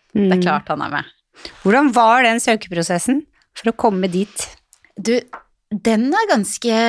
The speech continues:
Speaker 1: <laughs> den er, eh, den er lang.
Speaker 2: Ja.
Speaker 1: Eh, men kjempeinteressant. Fordi når du sitter og går gjennom de spørsmålene, og du får liksom sånn svart på hvitt hva man har gjort, så er,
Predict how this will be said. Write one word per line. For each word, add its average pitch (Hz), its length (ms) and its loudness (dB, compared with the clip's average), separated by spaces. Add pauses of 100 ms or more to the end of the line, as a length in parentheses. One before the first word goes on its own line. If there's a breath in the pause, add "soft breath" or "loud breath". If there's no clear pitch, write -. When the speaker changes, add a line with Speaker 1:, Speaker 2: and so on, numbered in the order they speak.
(220)
Speaker 1:
<laughs> 220 100 -8
den 240 240 0
er, 269 240 2
eh, 269 240 -2
den 214 240 -6
er 320 80 -2
lang. 180 240 -2 (340)
Speaker 2:
Ja. 226 280 2 (300 soft breath)
Speaker 1:
Eh, 208 360 -2
men 233 320 -4
kjempeinteressant. 160 1300 -6 (800)
Fordi 202 280 -4
når 202 160 -4
du 226 80 -6
sitter - 720 -8
og 185 120 -10
går 175 160 -4
gjennom 170 240 -6
de 165 220 -8
spørsmålene, 160 640 -8
og 202 80 -10
du 190 40 -12
får 160 360 -10
liksom 170 240 -8
sånn 170 160 -6
svart - 260 -8
på 170 140 -8
hvitt - 400 -10 (640)
hva 165 200 -2
man 170 200 -8
har 208 100 -4
gjort, - 420 -8 (420)
så 220 280 -4
er, 165 360 -6